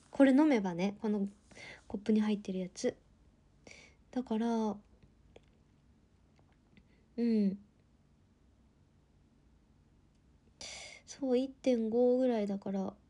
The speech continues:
一点五リッター？そう、一点五リッター塩吹いたらやばいよね。一点五キロだよ。<laughs> やばいでしょ、普通に。普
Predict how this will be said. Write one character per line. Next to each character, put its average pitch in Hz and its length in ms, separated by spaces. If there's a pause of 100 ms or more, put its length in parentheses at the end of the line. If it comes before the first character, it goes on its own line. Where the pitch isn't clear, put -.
(100)
一 - 140
点 214 200
五 196 100
リ 240 120
ッ 240 120
タ 190 80
ー？ 170 220 (1000)
そ - 200
う、 233 40
一 254 60
点 294 220
五 220 100
リ 220 140
ッ - 40
タ 196 120
ー 202 220
塩 208 60
吹 214 140
い 202 60
た 190 120
ら 180 60
や 175 160
ば 214 160
い 202 60
よ 175 100
ね。 165 180 (540)
一 302 140
点 214 260
五 208 140
キ 226 180
ロ 170 140
だ 160 140
よ。 170 200 (800)
<laughs> 415 1300 (2500)
や 320 220
ば 381 180
い 381 120
で 294 120
し 285 140
ょ、 226 100
普 - 80
通 254 400
に。 247 400 (1120)
普 - 100